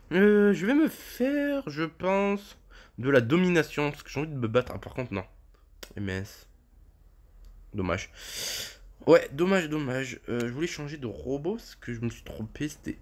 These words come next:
pas ce robot-là que je veux me prendre, mais bon. Je vais me prendre le Garrett, même si c'est pas ouf. Domination, on va en faire. On va prendre les points. On sait jamais,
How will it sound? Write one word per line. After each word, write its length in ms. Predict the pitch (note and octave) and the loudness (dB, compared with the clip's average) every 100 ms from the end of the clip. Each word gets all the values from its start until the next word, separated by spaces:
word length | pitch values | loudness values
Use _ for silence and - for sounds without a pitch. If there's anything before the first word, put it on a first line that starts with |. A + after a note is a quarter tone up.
| - | -14
pas 120 | C#3 - | -10 -10
ce 200 | - G#2+ | -10 -10
robot-là 360 | A2 A#2+ A#2+ | -6 -2 0
que 60 | A2+ | -2
je 120 | A2+ | -4
veux 100 | G#2+ | -2
me 80 | G2+ | -2
prendre, 420 | - - C3+ C#3 G#2+ | -4 -2 -2 0 -2
mais 100 | G2 | -2
bon. 160 | F2+ - - - - - - | -4 -8 -20 -20 -20 -20 -8
Je 120 | A#2 | 2
vais 80 | E3 | 2
me 100 | F#3 | 2
prendre 380 | - A3 F#3+ D#3+ | 2 4 4 4
le 120 | D#3 | 2
Garrett, 480 | C3+ B2+ F3 - - | 0 2 2 2 -6
même 200 | B2 C3+ | -4 -4
si 180 | - - | -8 -12
c'est 100 | C#3 | -10
pas 220 | - B2 | -6 -4
ouf. 400 | C3+ D#3 - - _ _ _ _ - - | -4 -10 -14 -20 _ _ _ _ -20 -12
Domination, 640 | A#2+ C3+ C#3 C#3 A#2+ - D3 | -2 0 0 0 0 0 0
on 120 | C3 | 2
va 140 | G#2 | 0
en 40 | G#2+ | -2
faire. 480 | - B2+ C#3+ D#3+ - - _ _ - - - - | -4 -6 -4 -4 -8 -20 _ _ -20 -20 -20 -6
On 40 | |
va 80 | A#2 | -6
prendre 360 | - B2 A2+ G#2+ | -4 -6 -4 -2
les 140 | E3+ | -4
points. 380 | - - C3+ D#3+ - - - - - - - - - - - - - - - - - - - - - - - - - - - - - - - - - - - - - - - - - _ - - | -4 -2 -2 -2 -8 -20 -20 -20 -20 -20 -20 -20 -20 -20 -20 -20 -20 -20 -20 -20 -20 -20 -20 -20 -20 -20 -20 -20 -20 -20 -20 -20 -20 -20 -20 -20 -20 -20 -20 -20 -20 -20 -20 -20 -20 _ -20 -20
On 40 | |
sait 200 | - G2+ | -2 0
jamais, 540 | F#2+ F#2+ G2 G#2 A2 | 2 2 0 0 -2